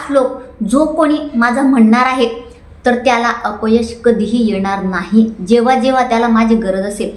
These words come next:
मी तेव्हा त्याला यश देणार आहे. तर असा हा भगवान श्रीकृष्णांनी आपल्याला श्लोक दिलेला आहे. तर हा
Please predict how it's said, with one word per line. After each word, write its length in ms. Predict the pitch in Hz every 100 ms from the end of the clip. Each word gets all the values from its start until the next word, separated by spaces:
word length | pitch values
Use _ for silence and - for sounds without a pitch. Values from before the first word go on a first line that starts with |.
| - - -
मी 180 | 226 233 233
तेव्हा 200 | 240 233
त्याला 220 | 233 233 196
यश 220 | 220 214
देणार 340 | 180 190 190 190 175
आहे. 300 | 170 208 196 - - - - - -
तर 100 | 233 226
असा 280 | 226 226 277
हा 240 | 254 233 185
भगवान 320 | 220 202 233
श्रीकृष्णांनी 600 | - 226 226 233 220 220
आपल्याला 400 | 220 - 208 220 - - - - - - - -
श्लोक 220 | 220 220 220
दिलेला 300 | 226 202 190
आहे. 160 | - - - 262
तर 80 | 226
हा 220 | - 254